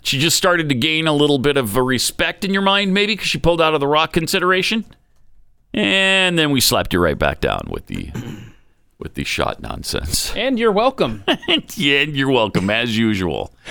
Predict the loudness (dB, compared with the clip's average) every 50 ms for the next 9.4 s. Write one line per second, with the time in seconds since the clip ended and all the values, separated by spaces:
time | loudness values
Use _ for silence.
0 | -16 -16 -18 -20 -20 _ -16 -16 -16 -14 -16 -20 -20 _ _ _ 2 4 6 6
1 | 6 4 4 2 2 2 2 2 2 2 0 0 0 -2 0 0 0 0 0 0
2 | 0 0 0 0 0 -2 0 0 2 2 2 0 -2 -4 -2 -2 0 0 0 -2
3 | -8 -18 -20 -20 -14 -6 -4 0 0 0 0 0 -2 -2 -4 -4 -6 -2 0 2
4 | 2 2 2 2 0 0 0 0 0 0 0 0 0 0 0 -2 -2 0 0 0
5 | 0 -2 -6 -4 -2 -2 0 2 2 2 2 2 2 2 2 0 -2 -4 -8 -16
6 | -20 _ _ -2 0 2 4 4 4 4 4 4 4 4 4 4 4 4 2 2
7 | 0 0 -2 -2 0 0 0 0 0 2 2 2 0 -2 -4 -12 -20 _ _ _
8 | _ _ _ _ _ -2 2 2 4 6 6 6 4 4 4 2 2 2 2 2
9 | 2 2 2 2 2 2 0